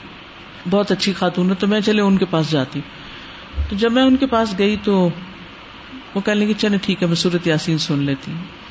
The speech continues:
آ گئی، جب وہ آئی تو انہیں قرآن کا پڑھنا پڑھانا بہت اچھا لگا، تو وہ ادھر ہی یعنی کہ اس کے بعد جتنے پارے تھے انہوں نے سارے سن لیے۔ پھر اس کے بعد جب شروع سے شروع ہوا کورس، اگلا ففتھ بیچ،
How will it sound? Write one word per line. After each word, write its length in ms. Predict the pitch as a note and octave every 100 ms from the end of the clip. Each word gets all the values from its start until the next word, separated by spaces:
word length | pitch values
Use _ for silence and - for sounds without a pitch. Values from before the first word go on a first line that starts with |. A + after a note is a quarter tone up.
| - -
آ 140 | E3+ E3+
گئی، 180 | D#3 D#3 - - - - -
جب 200 | G3 A3
وہ 80 | A3+
آئی 160 | A#3 C4
تو 120 | A#3+
انہیں 160 | G#3 G3+
قرآن 460 | F#3 F3+ F#3+ G3 F#3+
کا 100 | F#3
پڑھنا 320 | F3+ E3+ F#3
پڑھانا 380 | F3+ E3+ D#3+ E3
بہت 220 | D#3+ E3+ F#3
اچھا 240 | - F#3+
لگا، 200 | F3 E3+ E3 - - - - - - - - -
تو 120 | - G3+
وہ 260 | G3+ G3 -
ادھر 220 | F#3 F#3+
ہی 120 | G3 F#3+ - - - - - - - -
یعنی 200 | F3+ F3+
کہ 180 | F3 F3 - -
اس 180 | G#3+
کے 80 | -
بعد 180 | F#3+ F#3
جتنے 260 | F3 F#3 G#3
پارے 260 | G3 E3+ E3+
تھے 140 | F3+
انہوں 60 | F3+
نے 60 |
سارے 300 | F3 E3+ D3+
سن 180 | D3+ D#3
لیے۔ 140 | D3 E3 - - - -
پھر 120 | C4
اس 140 | C#4
کے 100 | C#4
بعد 220 | C4+ B3 A#3+ G3+ G#3
جب 140 | G3+ F#3
شروع 380 | - A3+ A#3
سے 160 | C#4 D4
شروع 300 | C4+ A#3+ B3
ہوا 180 | A#3 A3
کورس، 480 | A3 G#3+ G#3 - - - -
اگلا 280 | - F#3+ G#3
ففتھ 440 | G3 - B3 A#3+ G3+
بیچ، 220 | F#3